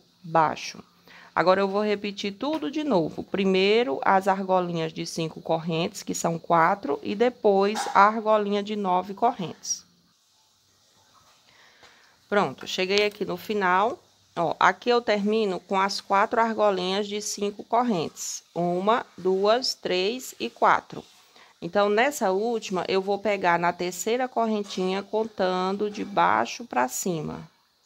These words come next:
Entra na terceira e faz um ponto baixíssimo pra prender a sua linha. Viro o trabalho.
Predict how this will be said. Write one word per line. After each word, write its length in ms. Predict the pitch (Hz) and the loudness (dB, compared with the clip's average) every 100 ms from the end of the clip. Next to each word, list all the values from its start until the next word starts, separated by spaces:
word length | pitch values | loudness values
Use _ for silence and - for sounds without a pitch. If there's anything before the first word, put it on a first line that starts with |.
| _ _ _ _ _ _ _ _ | _ _ _ _ _ _ _ _
Entra 300 | - 180 180 | -6 -4 -2
na 160 | 175 165 | -2 -2
terceira 640 | 175 196 196 214 214 240 247 | -2 -4 -2 0 2 0 -2
e 80 | 220 | -4
faz 320 | 214 220 214 | -4 0 0
um 100 | 214 | -2
ponto 360 | 208 208 202 208 | -6 -6 -6 -4
baixíssimo 1040 | 202 214 233 - 208 214 226 - 247 269 - _ _ _ | 0 0 0 -6 -6 -6 -4 -4 -4 -6 -10 _ _ _
pra 180 | 196 | 0
prender 600 | 196 226 233 220 190 196 - | 0 0 0 2 2 0 0
a 140 | 202 | 0
sua 320 | 202 - 208 | 0 -2 -2
linha. 360 | 220 190 - - - _ _ _ _ _ | -2 -4 -8 -14 -18 _ _ _ _ _
Viro 440 | 160 160 190 175 160 | -8 -2 0 0 0
o 40 | |
trabalho. 720 | 180 175 170 170 185 240 359 | 0 0 2 4 4 2 -4